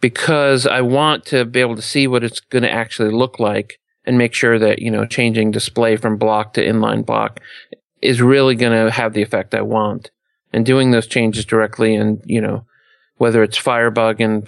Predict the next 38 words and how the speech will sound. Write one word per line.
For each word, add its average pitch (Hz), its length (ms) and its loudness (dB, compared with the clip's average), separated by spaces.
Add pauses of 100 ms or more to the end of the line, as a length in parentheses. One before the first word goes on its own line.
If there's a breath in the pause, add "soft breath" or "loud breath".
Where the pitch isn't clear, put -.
in 107 140 -2
Firefox 107 600 -2
or 110 100 0
whether 110 240 0
it's 107 200 -4
with 117 220 -2
the - 60 -2
Chrome 123 320 -2
tools, 110 460 2 (640)
I'm 120 220 0
able 120 180 2
to 110 80 0
see 135 260 0
whether 117 260 4
that, 104 340 -4 (340)
that 113 240 -2
effect 110 460 -4
actually 107 480 -2 (160)
gives 120 240 2
me 107 140 4
the 104 120 -2
desired, 101 680 -2
uh, 98 240 -4 (160)
change, 160 440 -2
and 117 100 -6
then 123 120 0
I 117 80 0
copy 113 360 -2
the, 113 280 0 (340 soft breath)
the 120 100 2
rule 117 240 6
back 104 300 -2
into 101 160 0
the 104 100 -8
C - 180 -2
S - 140 -4
S 104 200 -4
later. - 440 -6